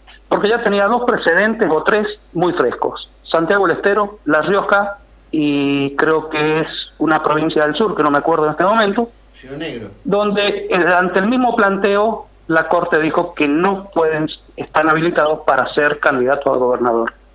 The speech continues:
Speaker 1: haya sido vice o gobernador, porque la fórmula es indisoluble jurídicamente, ¿bien? O constitucionalmente.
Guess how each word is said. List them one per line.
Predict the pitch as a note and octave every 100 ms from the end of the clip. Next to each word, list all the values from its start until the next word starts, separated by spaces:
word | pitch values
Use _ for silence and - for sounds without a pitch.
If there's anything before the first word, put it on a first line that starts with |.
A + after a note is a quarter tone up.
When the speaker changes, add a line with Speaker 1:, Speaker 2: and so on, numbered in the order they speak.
| -
Speaker 1:
haya | G3 G3 F#3+
sido | - G3 F3
vice | A#3 - C4+ C4
o | F3
gobernador, | E3 D3+ C#3+ C#3+ B2+ A#2+ -
porque | D#3 E3
la | E3 D#3
fórmula | A#3+ A3 G#3 G3+ F#3+ -
es | D#3+
indisoluble | E3 F3 D#3+ - D#3 D3 B2+ C3 C3 C3
jurídicamente, | - C#3+ D3 C#3+ D3 C3+ B2 B2
¿bien? | C3+ G#3+ A#3+ - _ -
O | - D#3
constitucionalmente. | D3 D3 D3 B2+ C#3 C#3 C#3+ A#2+ A2+ A2+